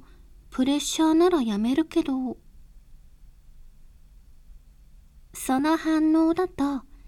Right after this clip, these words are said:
心配はなさそうね。大丈夫。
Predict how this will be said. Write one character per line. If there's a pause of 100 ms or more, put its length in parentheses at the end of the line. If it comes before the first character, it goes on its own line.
(320)
心
配
は
な
さ
そ
う
ね。 (1300)
大
丈
夫。